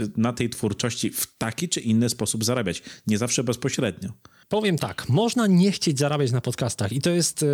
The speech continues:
Speaker 2: coś, co się niektórym nie mieści w głowie.
Speaker 1: Mhm.
Speaker 2: Pa-, byłem na takiej konferencji podcasterskiej w Manchesterze, gdzie prowadził prezentację, em, przedstawiciel pewnej firmy hostingowej, hosting dla podcastów.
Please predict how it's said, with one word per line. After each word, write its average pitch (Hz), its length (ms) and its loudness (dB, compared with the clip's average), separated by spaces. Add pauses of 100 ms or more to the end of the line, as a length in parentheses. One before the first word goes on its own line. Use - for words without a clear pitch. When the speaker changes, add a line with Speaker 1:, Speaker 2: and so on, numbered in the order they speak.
(460)
Speaker 2:
coś, 180 200 0
co - 120 0
się 180 120 2
niektórym 160 400 2
nie 143 100 4
mieści 147 280 0
w 123 60 -4
głowie. 131 340 2
Speaker 1:
Mhm. 107 320 4
Speaker 2:
Pa-, 123 120 2
byłem 196 200 4
na 208 80 2
takiej 175 260 0
konferencji 165 460 0
podcasterskiej 147 680 0
w 120 40 2
Manchesterze, 131 680 0 (160)
gdzie 131 420 0 (260)
prowadził 151 340 0
prezentację, 123 840 0 (520)
em, 110 1080 0
przedstawiciel 139 640 0
pewnej 131 260 0
firmy 143 300 0
hostingowej, 113 680 -2
hosting 127 320 -2
dla 110 100 -2
podcastów. 196 540 -4